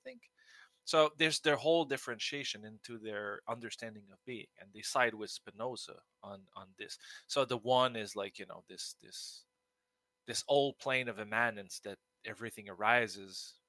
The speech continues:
from through a form of differentiation or disjunction.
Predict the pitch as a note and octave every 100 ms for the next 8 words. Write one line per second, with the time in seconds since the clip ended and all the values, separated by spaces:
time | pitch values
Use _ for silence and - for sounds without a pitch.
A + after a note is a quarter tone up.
0 | _ _ _ - A#2 G2+ F#2+ F#2 - A#2+
1 | A2 G2+ F2 - G2+ G#2 F#2+ G#2 - G2
2 | G2+ - A2 G#2+ G2+ G2+ G#2 G2+ G2+ G2
3 | G2 - G2 - -